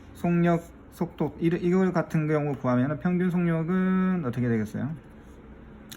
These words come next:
시간분의 거리, 움직인 거리 이렇게 돼가지고, 어, 백 초분의 육백 미터. 어, 그래서 육 미터 per second 하지만, 평균 속도는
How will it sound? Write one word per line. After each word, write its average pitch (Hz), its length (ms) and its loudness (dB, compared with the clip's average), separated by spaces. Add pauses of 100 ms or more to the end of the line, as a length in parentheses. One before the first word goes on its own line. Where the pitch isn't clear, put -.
(220)
시간분의 165 1080 0
거리, 104 340 -2
움직인 107 460 0
거리 98 440 -4
이렇게 107 240 -8
돼가지고, 139 680 -4 (720)
어, 101 260 -6
백 127 180 -8
초분의 165 880 -2 (880)
육백 123 280 -4
미터. 104 260 -4 (800)
어, 98 260 -8 (160)
그래서 113 240 -8
육 117 80 2
미터 123 220 -2
per 117 120 -10
second 110 640 -8
하지만, 117 440 -2 (380)
평균 175 220 2
속도는 180 880 0